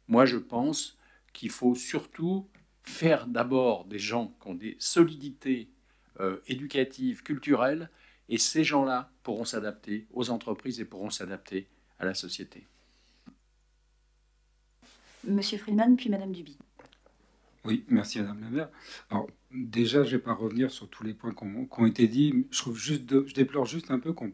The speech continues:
Speaker 3: politise et qu'on polémique alors qu'on est à peu près tous d'accord. Voilà,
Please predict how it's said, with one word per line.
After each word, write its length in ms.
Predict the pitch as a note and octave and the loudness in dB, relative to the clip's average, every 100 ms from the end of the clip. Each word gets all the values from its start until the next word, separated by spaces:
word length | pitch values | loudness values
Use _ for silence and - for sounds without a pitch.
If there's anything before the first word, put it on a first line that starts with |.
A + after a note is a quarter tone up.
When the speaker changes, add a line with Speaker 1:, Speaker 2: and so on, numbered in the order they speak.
| - _ | -14 _
Speaker 3:
politise 520 | - A#2+ B2+ D#3+ D3+ | -4 -2 -2 -4 -4
et 80 | A#2+ | -4
qu'on 120 | A#2+ | -4
polémique 800 | G#2 - C3+ C3+ C3+ E3 - - _ B2 | -8 0 4 4 4 2 -4 -20 _ -8
alors 240 | A2+ - | -8 -6
qu'on 160 | A#2+ A#2 | 0 0
est 80 | |
à 40 | A2 | 0
peu 120 | A#2 | -6
près 160 | - C3+ | -2 -4
tous 200 | C3+ A#2+ | -4 -6
d'accord. 460 | A#2+ - B2+ D3+ _ - | -6 -4 -4 -4 _ -16
Voilà, 180 | F2 | -16